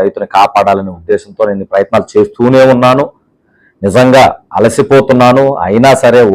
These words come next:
ఓపికని తెచ్చుకొని ఓపిక కూడగట్టుకొని ప్రయత్నాలు చేస్తూనే ఉన్నాను. దయచేసి రైతాంగానికి సహకరించండి, రైతాంగాన్ని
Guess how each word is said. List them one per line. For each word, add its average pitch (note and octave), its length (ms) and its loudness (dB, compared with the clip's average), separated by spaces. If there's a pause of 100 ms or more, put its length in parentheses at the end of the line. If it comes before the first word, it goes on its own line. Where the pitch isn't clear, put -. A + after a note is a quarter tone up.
ఓపికని B2 480 -2
తెచ్చుకొని A2+ 500 -2 (140)
ఓపిక G#2 400 -4
కూడగట్టుకొని G#2+ 800 -2 (600)
ప్రయత్నాలు G2 460 -2
చేస్తూనే G#2+ 360 -2 (100)
ఉన్నాను. A#2+ 280 0 (720)
దయచేసి C#3 600 0 (1000)
రైతాంగానికి C3 720 2
సహకరించండి, G#2+ 800 -2 (420)
రైతాంగాన్ని A#2 600 0